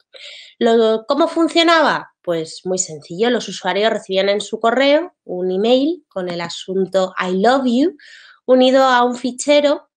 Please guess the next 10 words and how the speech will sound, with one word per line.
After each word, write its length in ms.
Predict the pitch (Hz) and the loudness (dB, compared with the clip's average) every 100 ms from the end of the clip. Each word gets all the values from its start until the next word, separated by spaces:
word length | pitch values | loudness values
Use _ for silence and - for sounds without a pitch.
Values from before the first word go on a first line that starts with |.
| _ | _
llamado 600 | 180 175 185 190 196 190 | -10 -6 -4 0 0 0
Love 320 | 190 208 202 | 0 -2 -2
Letter 480 | 202 202 196 185 185 | -2 -2 -2 -6 -6
for 160 | - 175 | -6 -6
You, 500 | 190 285 277 349 - _ _ _ _ _ _ _ | 0 2 2 -2 -6 _ _ _ _ _ _ _
y 560 | - 254 262 269 277 277 | -8 -4 0 0 -2 -4
la 160 | 214 190 | -8 -8
gente 680 | - 196 196 214 226 233 220 | -8 -8 -6 -6 -4 -6 -6
lo 120 | 175 | -10
abría. 360 | - 170 151 | -10 -10 -10